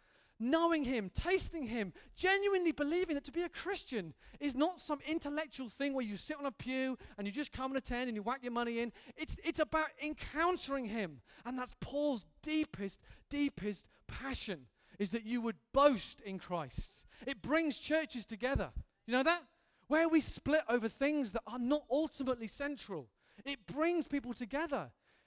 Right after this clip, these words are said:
It means you can, do you know what it, I love what Paul says here. He says, when you boast in the cross of Christ, he says two things happen. The world gets crucified to you. Hallelujah! What it means is the world,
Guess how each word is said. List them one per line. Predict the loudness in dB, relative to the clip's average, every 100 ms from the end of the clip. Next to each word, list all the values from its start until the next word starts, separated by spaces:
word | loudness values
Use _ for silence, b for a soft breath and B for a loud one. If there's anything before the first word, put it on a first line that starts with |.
| -4
It |
means | 2 2 2
you | -6
can, | 0 2
do | 0 -4 -18 0 4
you |
know |
what | 4
it, | 2 -2
I | -4
love | 0 0 2
what | 0
Paul | 2 0 0
says | 0 0
here. | 0 -4 -4 b b b
He | 0
says, | 0 0 0 2
when | 2 2 4
you | 0
boast | 2 0 0 -4 -16 b b b
in | -2
the | -2
cross | 0 -2 -2
of | -10
Christ, | -4 -2 -2 -6 -16 -20 _ _ _ _ _ _ _
he | -4
says | -2 -2 -4 -6 0
two | 0
things | 2 -2 -4
happen. | -8 -6 -8 -10 _ _ -20 _ _ _ _ _ _ _ 2
The | 2
world | 4 8 10 8 4 0 -8 -6
gets | -6 -6
crucified | -8 -4 -4 -6 -6 -6 -6
to | -10
you. | -12 -14 -16 0
Hallelujah! | 6 8 8 8 6 4 -4 _ _ b b b
What | 2
it | 4
means | 2 2 2
is | -2 -4 b 0
the | 2
world, | 4 6 8 8 8 2